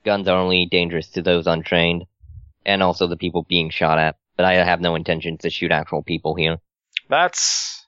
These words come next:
Speaker 2: that's relieving. And he, uh, he, uh, he, he stops you there. He's like, "All right.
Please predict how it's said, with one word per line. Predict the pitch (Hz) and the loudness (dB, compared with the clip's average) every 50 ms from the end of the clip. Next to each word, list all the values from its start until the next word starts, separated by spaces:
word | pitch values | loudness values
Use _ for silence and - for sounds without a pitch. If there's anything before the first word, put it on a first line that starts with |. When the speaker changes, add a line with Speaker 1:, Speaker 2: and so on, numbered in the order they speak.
| _ _ - | _ _ 0
Speaker 2:
that's | 127 135 143 - - - - | 0 0 0 0 -4 -4 -2
relieving. | 135 120 101 98 98 95 98 95 95 92 - - - - - - - - - _ _ - - - - - - - - - - - - - - - - - _ _ _ - | -2 -2 -2 -8 -8 -6 -8 -8 -8 -10 -14 -12 -8 -6 -6 -6 -6 -8 -20 _ _ -16 -10 -6 -6 -6 -4 -6 -8 -4 -2 -2 -2 -2 -4 -8 -10 -18 _ _ _ -6
And | - 110 110 107 107 104 104 101 - - _ _ | -2 0 0 0 0 -2 -8 -12 -14 -18 _ _
he, | _ - 123 120 113 | _ -8 -4 0 2
uh, | 107 110 107 107 110 107 107 - - - _ _ _ | 4 4 4 4 2 0 -2 -4 -8 -18 _ _ _
he, | - 131 123 120 117 | -2 0 2 2 4
uh, | 110 110 107 107 | 4 4 2 0
he, | 110 113 120 120 117 120 117 - | -2 -2 -4 -6 -8 -10 -12 -10
he | - 123 | -10 -10
stops | - - - 123 113 - - | -4 0 2 2 2 0 -2
you | 117 113 | -2 0
there. | 110 107 | 0 0
He's | |
like, | 120 123 | -2 0
"All | - 127 | 2 2
right. | 117 107 - | 2 2 0